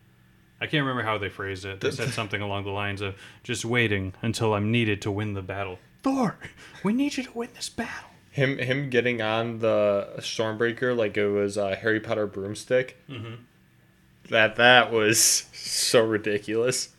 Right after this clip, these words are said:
Speaker 1: And the way the director, I keep saying the director 'cause I'm gonna butcher his name.
Speaker 2: Taika Waititi.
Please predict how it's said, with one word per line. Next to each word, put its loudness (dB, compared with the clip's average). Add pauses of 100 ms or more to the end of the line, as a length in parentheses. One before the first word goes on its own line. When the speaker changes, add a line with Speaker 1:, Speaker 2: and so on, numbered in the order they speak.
Speaker 1:
And -4
the -4
way -2
the -4
director, -6
I -8
keep -12
saying -8
the -8
director -6
'cause -8
I'm -6
gonna -6
butcher -4
his -8
name. -12 (220)
Speaker 2:
Taika -2
Waititi. -6